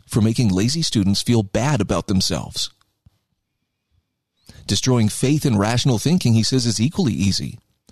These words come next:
Don't explain how scientific reasoning created modern technology. Describe instead how scientific thinking is just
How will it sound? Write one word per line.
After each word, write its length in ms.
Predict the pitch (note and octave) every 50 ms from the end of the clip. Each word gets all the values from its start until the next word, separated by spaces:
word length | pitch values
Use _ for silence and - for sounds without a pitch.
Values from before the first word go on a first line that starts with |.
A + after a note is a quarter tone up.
| - - - - -
Don't 160 | - A3+ C#4+
explain 360 | D4 - - - A3+ A#3+ A3
how 120 | E3+ D#3+ C3+
scientific 600 | - - D#3 D3+ C#3+ C3+ A#2+ C3 B2+ - B2 F2+
reasoning 360 | F#2+ G#2 B2+ D3 C3+ B2 G#2
created 460 | G2 - - A#2 A#2+ C#3+ D#3 A#2+ F#2+ E2+
modern 340 | F#2+ G2 G#2+ A2 A2 G#2+
technology. 720 | F#2+ - A2 G2+ - G#2+ G2 B2+ D3 A2 - - C#2 - - _ _ _ _ _ _ _ _ _ _ _ _ _ _ _ _ _ _ - - - -
Describe 440 | - C3+ - - - F#3 G#3+ A#3+ G#3+
instead 440 | F3+ C#3+ A#2+ - - - F3+ C#3 A#2+
how 140 | G#2+ G#2+ G#2
scientific 640 | - - - E3+ G3 F#3 D#3 - D#3 C#3 - G#2+ -
thinking 340 | - D#3 F3 E3 - A2+ G2
is 140 | F#2+ F#2+
just 200 | - A#2+ A2 -